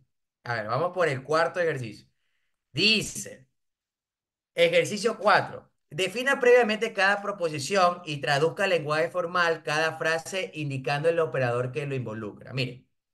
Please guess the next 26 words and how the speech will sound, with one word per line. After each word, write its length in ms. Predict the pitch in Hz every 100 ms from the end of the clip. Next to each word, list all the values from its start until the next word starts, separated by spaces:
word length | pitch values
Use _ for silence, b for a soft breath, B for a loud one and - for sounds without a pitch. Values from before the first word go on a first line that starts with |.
| _ _ _ _ _ _
aquí 460 | 180 180 226 277 285
prácticamente 720 | 233 233 247 240 196 208 214
el 60 |
día 140 | 190 190
de 120 | 202
mañana 680 | 190 185 220 170 151 151 151
ya 180 | 127 143
me 80 | 185
están 320 | 151 - 170
diciendo 720 | 180 180 - - 208 170 156 156
que 120 | 139
yo 120 | 127
debo 220 | 135 165
saber 440 | 165 127 123 135 131
traducir. 680 | 123 104 - 180 131 - _ _ _ _ _ _
Es 120 | - 156
que 200 | 226 220
ustedes 380 | 165 143 220 202
va-, 180 | 196 190
van 200 | 156 180
a 100 | 190
tener 260 | 170 170
que 80 | 170
aprender 420 | 180 170 170 139
cómo 220 | 151 165
traducir 640 | 165 165 151 175 127 -